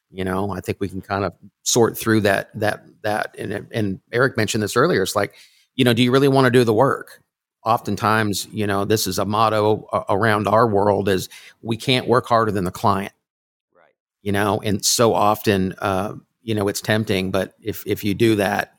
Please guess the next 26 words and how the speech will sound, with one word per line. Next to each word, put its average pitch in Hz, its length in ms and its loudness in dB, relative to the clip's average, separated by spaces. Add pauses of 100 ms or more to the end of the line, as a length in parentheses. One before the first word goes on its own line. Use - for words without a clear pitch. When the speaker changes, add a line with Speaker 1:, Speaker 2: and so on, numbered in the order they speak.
Speaker 1:
you 98 100 -12
know, 95 180 -4
you're, 95 260 -4
you're 90 140 -6
stepping 98 360 -4
into 95 260 0
a, 95 200 -6 (380)
a 101 80 -4
significant 95 560 -4
trap. - 380 -4 (500)
Speaker 2:
Mm-hmm. 98 380 -6 (720)
Yeah. 87 340 -2 (840)
And 135 200 2
then 160 220 4
is 139 200 0
there 147 240 2
a, 98 260 2 (180)
um, 92 480 -2
is 131 180 -6
there 160 180 4
a, 110 280 2
a - 40 -2 (120)
kind 151 180 -2
of 113 100 -2
an, 110 120 0
an, 107 340 -8